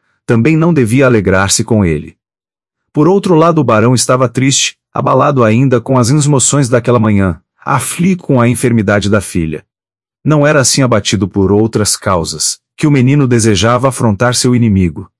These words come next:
Era no apogeu da fortuna do alto do seu orgulho que ele pretendia humilhá-lo. Estes sentimentos possuíam Mário ao entrar na sala.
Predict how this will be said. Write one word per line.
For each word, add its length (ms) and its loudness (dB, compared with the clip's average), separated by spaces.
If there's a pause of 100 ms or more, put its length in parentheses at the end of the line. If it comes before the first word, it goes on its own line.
(420)
Era 260 0
no 120 2
apogeu 420 0
da 100 -2
fortuna 640 -2
do 140 0
alto 200 -2
do 100 -4
seu 180 0
orgulho 480 0
que 180 -6
ele 140 0
pretendia 580 0
humilhá-lo. 600 0 (920)
Estes 300 -2
sentimentos 600 0
possuíam 420 0
Mário 420 2
ao 120 2
entrar 360 0
na 100 0
sala. 460 -4